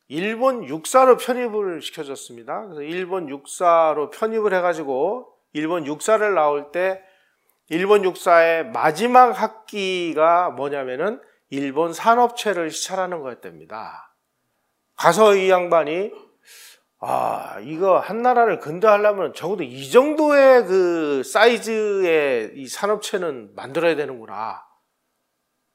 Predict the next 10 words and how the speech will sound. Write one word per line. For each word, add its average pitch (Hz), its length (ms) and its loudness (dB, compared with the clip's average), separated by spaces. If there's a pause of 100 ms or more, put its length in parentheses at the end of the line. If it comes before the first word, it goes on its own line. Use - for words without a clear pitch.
(360)
그걸 254 200 0
배워가지고 151 1000 2 (2000)
자기가 262 320 6
대통령이 277 460 2
돼가지고 240 840 4
그대로 277 300 6
시행을 269 380 4
한 196 180 -6
거예요. 107 600 -2 (300)
예. 123 80 -20